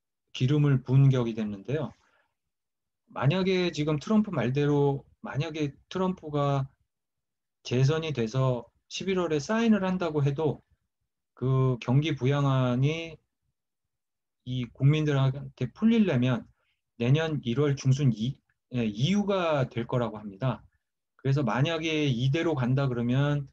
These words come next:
올해는 주식시장이 상당히 불안해지는 그런, 예, 현상으로 다가올 텐데요. 어,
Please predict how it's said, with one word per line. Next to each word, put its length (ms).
올해는 1040
주식시장이 600
상당히 500
불안해지는 920
그런, 880
예, 220
현상으로 560
다가올 360
텐데요. 480
어, 180